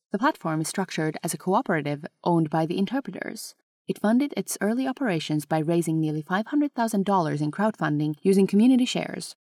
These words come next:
also called withdrawable shares, which give each investor a membership status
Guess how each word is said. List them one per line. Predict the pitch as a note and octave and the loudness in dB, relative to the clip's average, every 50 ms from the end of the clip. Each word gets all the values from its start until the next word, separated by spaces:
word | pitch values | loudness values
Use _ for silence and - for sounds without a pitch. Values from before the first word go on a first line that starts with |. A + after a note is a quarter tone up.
| _ | _
also | - D#3 D#3 - D3+ D3+ | -4 -4 -2 -2 -2 -4
called | - D#3 D3+ D3+ D3+ | -2 -2 -4 -4 -4
withdrawable | E3 D3+ - - G3+ A3+ A#3+ G#3+ F3+ E3 D#3+ D3+ | -6 -10 -6 -4 -2 0 0 0 -2 -2 -4 -4
shares, | - E3+ D3+ D3+ D3+ D3+ D3+ - - _ _ _ | -4 -4 -4 -4 -4 -6 -6 -10 -16 _ _ _
which | F3+ F#3+ - - | 4 4 4 4
give | - F3+ F3+ - | 0 -2 0 2
each | B3+ C4+ C#4+ - - | 4 4 4 4 4
investor | D4+ C#4+ A#3 F3 D#3 - - D#3 D#3 D3+ - | 4 4 4 4 2 -2 -2 -2 -2 -2 0
a | - - | 2 4
membership | F#3+ A#3+ D#4 C4 - E3+ - - - | 6 6 6 6 4 2 -2 -6 -6
status | - - E3+ E3+ E3+ E3+ - F3 - | -6 -4 -2 -2 -2 -2 -4 -6 -8